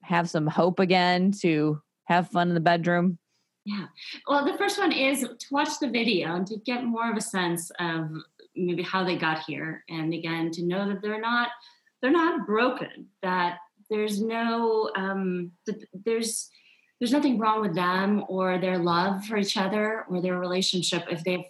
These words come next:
Speaker 2: found themselves in a sexless marriage. And that's the biggest takeaway I want couples to,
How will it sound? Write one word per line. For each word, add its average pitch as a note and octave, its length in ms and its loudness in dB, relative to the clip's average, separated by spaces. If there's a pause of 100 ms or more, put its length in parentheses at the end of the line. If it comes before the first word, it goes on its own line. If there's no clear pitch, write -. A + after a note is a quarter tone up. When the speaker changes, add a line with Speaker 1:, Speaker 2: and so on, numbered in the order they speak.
Speaker 2:
found G3+ 340 2
themselves D#3 600 -2
in D#3+ 140 -2
a D3+ 60 -4
sexless - 520 -10
marriage. - 400 -10
And F3 180 0
that's F#3 220 0
the G#3+ 180 -2
biggest G#3 380 0 (120)
takeaway D#3+ 800 0
I D#3+ 120 -4
want D#3+ 380 -4
couples D#3 500 -4
to, D3+ 300 -2